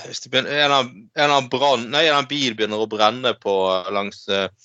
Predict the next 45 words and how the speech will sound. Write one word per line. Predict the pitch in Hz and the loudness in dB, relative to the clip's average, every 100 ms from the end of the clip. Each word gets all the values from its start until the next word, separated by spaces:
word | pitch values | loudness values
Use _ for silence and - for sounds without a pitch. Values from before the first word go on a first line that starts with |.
| - - _ - | -20 -20 _ 0
E | 127 | 0
trettioni | 110 107 - 101 113 107 | 2 0 0 -2 0 0
mellom | 98 107 | 0 2
Åsane | 110 110 120 98 | 2 2 2 2
og | 92 | 4
Bergen | 107 98 | 2 2
sentrum, | - 104 - 87 | 2 0 -2 -6
så | 107 | 0
er | 127 | 2
det | |
jo, | 135 120 107 98 _ _ _ _ _ | 2 0 -2 -10 _ _ _ _ _
er | 127 | -2
det | 135 | 0
jo | 123 | 2
bare | 127 127 | 0 2
å, | 120 117 113 110 104 104 | 2 2 2 4 2 0
eh, | - | -2
kjøre | 127 120 110 107 101 | 0 0 2 2 0
kuken | - 117 - | -6 -10 -10
til | 101 | -4
Bjørn | 104 98 | -4 -2
Tore | 110 | -2
Olsen | 107 - 101 | -4 -4 -2
inn | 104 | -2
i | |
tunnelen, | 95 101 107 90 85 | 0 2 4 4 2
og | 87 90 90 95 | 2 2 2 0
et | 107 | -2
lite | 107 - | -4 -2
cumshot, | - 120 101 - 92 | 0 0 0 -4 -6
så | - 107 | -6 -4
er | 101 | -2
jo | 110 | 2
den, | 110 101 | 0 0
eh, | 90 87 85 - _ _ _ - - 127 | -4 -4 -4 -8 _ _ _ -20 -20 -2
så | 143 | 0
er | 131 | 2
jo | 135 - _ - - 127 | 0 -2 _ -12 -10 -2
veien | 143 147 135 127 | 0 2 2 0
åpen | 127 143 - 147 131 113 | 0 0 0 -2 0 2
igjen | 120 117 | 0 -2
på | - 110 113 107 | -4 -2 0 -2
fem | - 127 | 0 -2
minutter, | 104 107 - 92 | 0 -4 -4 -4
liksom. | 92 - | -4 -6